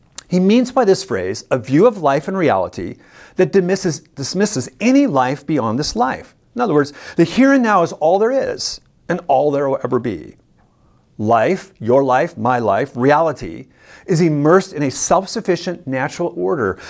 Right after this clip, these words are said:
contrasted with any kind of supernatural one. Now, Taylor concludes the significance of this in Your Life and Mine Every Day. He writes, "We no longer live in societies in which the widespread sense can be maintained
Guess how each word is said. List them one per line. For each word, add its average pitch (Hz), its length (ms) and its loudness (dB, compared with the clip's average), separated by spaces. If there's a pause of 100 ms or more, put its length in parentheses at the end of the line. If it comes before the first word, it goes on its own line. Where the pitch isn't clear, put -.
(120)
contrasted 214 640 -2
with 175 220 -2
any 262 220 2
kind 147 320 -4
of 139 80 -4
supernatural 139 680 -6
one. - 260 -14 (920)
Now, 156 80 0
Taylor 254 340 2
concludes 170 500 0
the 139 60 -6
significance 131 640 -4
of 92 80 -6
this 95 240 -4 (220)
in 175 100 0
Your 156 200 2
Life 151 220 0
and 160 120 -6
Mine 156 220 -2
Every 170 160 2
Day. 208 320 2 (140)
He 151 120 -2
writes, - 420 -2 (840)
"We 214 140 6
no 226 220 6
longer 262 340 2
live 160 200 4
in 156 80 -4
societies 139 840 -2 (460)
in 180 120 2
which 185 240 2
the 190 80 4
widespread 185 760 2
sense 127 540 -4 (220)
can 180 160 0
be 170 120 2
maintained 151 840 -2